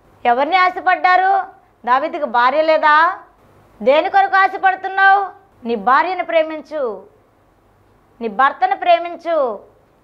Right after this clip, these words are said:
నీ పిల్లల్ని ప్రేమించు, రక్షించబడతారు.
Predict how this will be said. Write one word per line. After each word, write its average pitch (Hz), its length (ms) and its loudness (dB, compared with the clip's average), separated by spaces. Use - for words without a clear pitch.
నీ 240 100 -4
పిల్లల్ని 359 460 0
ప్రేమించు, 392 560 -2
రక్షించబడతారు. 339 1040 -2